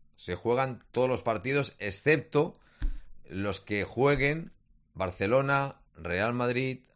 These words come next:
Athletic Club de Bilbao y Real Sociedad, porque habrán jugado la Supercopa, que no sé cuándo se juegan, creo que es, eh, la semana siguiente, me parece.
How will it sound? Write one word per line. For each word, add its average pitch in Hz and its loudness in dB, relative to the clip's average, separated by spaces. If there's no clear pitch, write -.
Athletic 104 -4
Club 117 -2
de 113 2
Bilbao 110 0
y 101 -4
Real 95 -2
Sociedad, 113 0
porque 107 0
habrán 98 0
jugado 104 -2
la 95 -4
Supercopa, 78 -10
que 80 -14
no 82 -8
sé - -14
cuándo 80 -8
se 73 -16
juegan, 92 -10
creo 85 -8
que 85 -6
es, - -10
eh, 85 -16
la - -16
semana 87 -8
siguiente, 90 -4
me 80 -8
parece. 78 -10